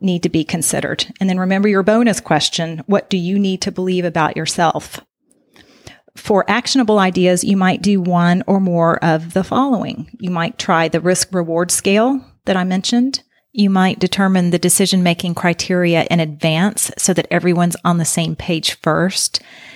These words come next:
And then finally, you can explore broader possibilities. Remember, everything doesn't have to be either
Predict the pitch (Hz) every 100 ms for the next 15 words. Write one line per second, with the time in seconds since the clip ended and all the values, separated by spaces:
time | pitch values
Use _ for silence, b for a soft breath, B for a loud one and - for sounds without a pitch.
0 | B - 190 185 175 - 190 220 208 180
1 | 170 175 180 - _ 170 180 185 170 -
2 | - 185 185 180 170 175 180 - 170 -
3 | 170 160 160 - - - - - _ _
4 | _ - 196 202 185 175 185 180 185 180
5 | 165 165 160 160 165 - 160 165 160 -
6 | 180 170 160 165 -